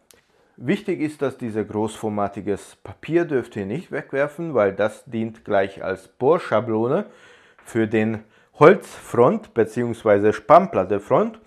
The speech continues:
Da das eine eingebaute Gerät ist, kommt hier noch eine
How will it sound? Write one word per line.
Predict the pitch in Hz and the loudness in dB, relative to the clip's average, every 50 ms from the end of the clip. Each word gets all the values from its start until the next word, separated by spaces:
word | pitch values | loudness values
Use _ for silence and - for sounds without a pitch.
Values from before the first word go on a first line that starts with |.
| - - - - _ _ - | -20 -20 -20 -20 _ _ 2
Da | 117 107 104 104 | 6 8 8 8
das | 101 107 101 98 - - | 6 4 2 0 0 -6
eine | - 104 101 101 101 98 95 - - _ _ | -6 -4 -2 0 0 -2 -2 -4 -10 _ _
eingebaute | - 117 131 147 151 139 123 104 107 104 104 101 - 107 | -2 0 0 2 2 2 2 4 6 4 4 4 0 -4
Gerät | 90 110 107 110 135 151 151 151 | 0 0 2 4 4 2 2 0
ist, | 175 180 170 - - _ - - - _ - | -2 -4 -4 -6 -18 _ -20 -20 -20 _ -2
kommt | - 113 107 101 - | 0 0 0 0 -2
hier | - - 135 143 156 156 156 156 - - - | -10 0 6 10 10 10 10 8 -4 -16 -12
noch | 110 107 104 - - | -8 -6 -6 -4 -2
eine | - 107 104 107 104 101 101 98 | -2 -2 0 0 0 0 -2 -2